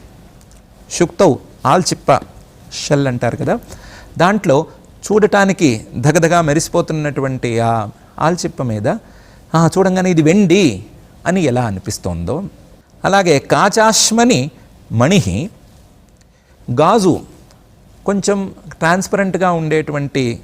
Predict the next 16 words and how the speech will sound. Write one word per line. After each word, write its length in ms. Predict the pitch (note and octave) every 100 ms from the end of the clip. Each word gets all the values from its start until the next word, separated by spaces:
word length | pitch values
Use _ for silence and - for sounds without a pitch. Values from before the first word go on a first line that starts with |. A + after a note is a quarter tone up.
| B2
గాజు 360 | A2+ C#3 D#3
ముద్దని 420 | D3 C3 B2+ C#3+ C3+
చూస్తే 380 | A2+ - - G3 G3 - - -
ఇది 140 | D3 C#3
మణి 440 | B2 C3+ D#3+ E3 -
లేదా 240 | C3+ C3+ B2+
వజ్రం, 560 | A#2+ A2 C#3+ D3+ G2+ -
డైమండ్ 500 | A2+ C3+ D3 A2 F#2 -
అని 140 | D3+
ఎలా 180 | C3+ A2
అనిపిస్తోందో, 720 | G#2+ F2+ G2+ - F#2 E2 A#2+ G3 - - - - - A2
జలే 380 | A#2+ D3+ G3+ A#3
పైష్టే 720 | - E3 G3+ - G#3 G#3+ A#3
క్షీరం, 760 | A3+ - - G#3 A3+ D3 D#2 - - - _ _ A#2+
బియ్యపిండి 880 | D#3+ A3 A3 G#3 G3+ G3 D#3+ C3 B2 - -
కలిపితేనో 800 | D#3+ E3+ F3+ F3 E3+ F#3 G#3+ F#3